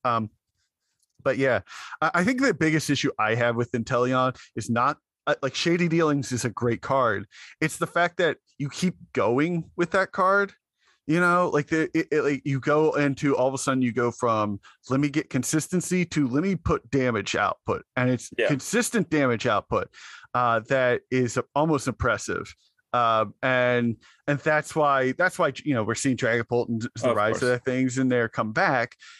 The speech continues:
Speaker 1: And so I think that's part of the issue, because it, the, it literally just goes, Okay, they got one Inteleon down, uh, you know, quick shooting down. Um, all right, the clock is ticked.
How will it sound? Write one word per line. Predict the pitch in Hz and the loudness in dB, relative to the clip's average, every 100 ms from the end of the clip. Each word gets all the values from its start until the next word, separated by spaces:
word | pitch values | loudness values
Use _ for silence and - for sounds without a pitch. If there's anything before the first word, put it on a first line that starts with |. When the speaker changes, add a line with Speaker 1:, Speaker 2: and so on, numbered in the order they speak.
| - _ | -20 _
Speaker 1:
And | 147 | -2
so | 139 165 | 0 0
I | 151 | 0
think | 208 170 _ | -2 -6 _
that's | 147 156 - | -2 -2 -4
part | 170 170 | -2 0
of | 147 | 2
the | 127 | 0
issue, | 139 - 151 | 0 0 -2
because | 123 - 131 120 _ | -4 -4 -4 -4 _
it, | 139 139 | -2 -2
the, | 127 131 - | -2 -2 0
it | 139 | -2
literally | 139 147 160 156 | 2 2 2 2
just | 135 135 | 0 -2
goes, | - 131 117 | 0 0 0
Okay, | 131 156 131 113 - - _ | 0 2 0 -2 -10 -20 _
they | 135 160 | -2 0
got | 160 143 - 113 | 2 0 -2 -10
one | 120 135 156 156 147 | -2 0 2 2 0
Inteleon | 143 131 151 147 135 117 | 0 -2 0 2 2 0
down, | 120 104 101 113 117 _ _ _ _ | 0 2 2 0 -4 _ _ _ _
uh, | 117 110 117 - | 0 0 -2 -2
you | 127 | -2
know, | 113 | 0
quick | - 135 | -2 -4
shooting | - 131 113 113 | -2 -2 0 0
down. | 113 107 107 110 - - - | 0 0 0 -4 -14 -12 -2
Um, | 117 120 113 - | 0 0 -2 -4
all | 123 | 0
right, | 135 139 | 2 0
the | 123 | -2
clock | - 135 127 - | -2 0 0 -2
is | 123 - | -8 -8
ticked. | - 127 _ | -4 -4 _